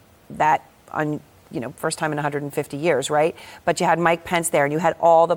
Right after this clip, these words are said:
you know, prior presidents there and their wives, and going to Arlington Cemetery and having those moments together. And as you saw, you know, Lady Gaga come out afterwards, you know, she talks to all of them quickly on her way out. You know, it was that feeling of continuity that was so important.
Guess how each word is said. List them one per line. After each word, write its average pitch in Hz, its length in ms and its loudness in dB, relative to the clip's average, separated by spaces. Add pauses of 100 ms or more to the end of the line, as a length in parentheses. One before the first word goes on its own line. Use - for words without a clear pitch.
(120)
you 180 80 -6
know, 147 140 -4
prior 151 460 0
presidents 151 540 -4
there 135 240 2
and 135 100 -2
their 135 100 -4
wives, 143 340 2
and 135 100 -10
going 156 280 0
to - 100 -2
Arlington 151 500 0
Cemetery 135 680 -2 (280)
and 156 100 -8
having 160 300 2
those 151 200 0
moments 147 320 -4
together. 127 460 0
And 131 140 -2
as 143 160 -4
you 151 80 -4
saw, 151 340 4 (320)
you 165 60 -6
know, 160 100 0
Lady 160 240 4
Gaga 160 360 4
come 160 200 -2
out 180 260 4
afterwards, 175 480 2
you 175 60 -2
know, 165 60 0
she 165 160 -4
talks 170 380 2
to - 100 -2
all 175 200 6
of 165 100 0
them 160 120 -4
quickly 165 300 0
on 156 80 0
her 156 60 -2
way 165 140 2
out. 160 140 4
You 170 80 -2
know, 165 80 2
it 165 40 2
was 165 100 -2
that - 240 -2
feeling 202 540 2 (340)
of - 140 -2
continuity 165 760 2
that 120 160 0
was 156 120 -4
so 202 360 2
important. 151 600 -2